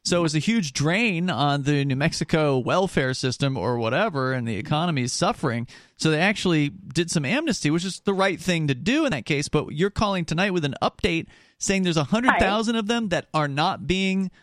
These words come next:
Speaker 1: uh, f-, the, the suspensions are not being lifted because they're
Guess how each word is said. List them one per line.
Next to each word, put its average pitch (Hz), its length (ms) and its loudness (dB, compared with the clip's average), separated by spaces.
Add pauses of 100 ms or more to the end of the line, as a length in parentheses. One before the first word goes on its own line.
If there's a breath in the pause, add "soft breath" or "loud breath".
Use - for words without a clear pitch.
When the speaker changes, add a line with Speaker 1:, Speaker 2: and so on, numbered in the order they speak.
(280 soft breath)
Speaker 1:
uh, 143 280 2
f-, - 200 -4
the, 156 180 -2
the 143 140 -4
suspensions 180 560 0
are 165 60 2
not 160 180 0
being 160 180 0
lifted 190 440 -2
because 151 400 -2
they're 139 420 2